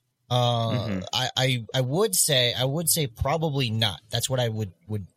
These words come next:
Speaker 1: initially think, because they don't want the bad P R. That's gonna get horrible P R for Microsoft and Xbox.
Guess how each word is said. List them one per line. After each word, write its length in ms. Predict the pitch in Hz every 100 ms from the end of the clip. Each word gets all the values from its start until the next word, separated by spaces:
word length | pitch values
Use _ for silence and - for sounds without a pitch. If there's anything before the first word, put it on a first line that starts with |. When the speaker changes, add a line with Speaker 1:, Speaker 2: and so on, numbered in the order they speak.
| -
Speaker 1:
initially 640 | 107 110 139 151 131 110
think, 320 | - 95 85 - - - _
because 300 | 113 131 113
they 120 | 123
don't 220 | 123 175 151
want 200 | 160 -
the 80 |
bad 320 | 101 113 113 95
P 180 | -
R. 140 | 104 92 -
That's 180 | 156
gonna 140 | - 165
get 260 | 139 123 - _ _ _ -
horrible 380 | 160 175 170 143
P 200 | - 127
R 300 | 113 110 107 -
for 100 | 107
Microsoft 680 | 104 98 107 - 90 98 - _ _
and 120 | 110
Xbox. 600 | 98 92 - 78 - -